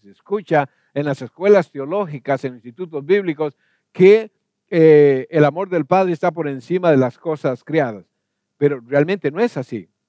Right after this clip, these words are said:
sino que por distancia infinita de todo lo creado, por eso se es, o en otras palabras,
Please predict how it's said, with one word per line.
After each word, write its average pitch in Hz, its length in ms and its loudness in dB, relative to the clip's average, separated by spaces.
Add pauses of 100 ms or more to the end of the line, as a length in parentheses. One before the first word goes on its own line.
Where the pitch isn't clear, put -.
(240)
sino 196 580 -4 (600)
que 190 260 6 (300)
por 262 420 -6
distancia 233 1400 -6
infinita 151 1120 -4 (760)
de 147 320 0
todo 269 640 -4 (420)
lo 160 360 -8
creado, 196 760 -2 (440)
por 151 220 -4
eso 156 640 0 (580)
se 170 540 0
es, - 320 -10 (400)
o 175 340 0
en 143 160 -4
otras 139 240 -8
palabras, 143 540 -2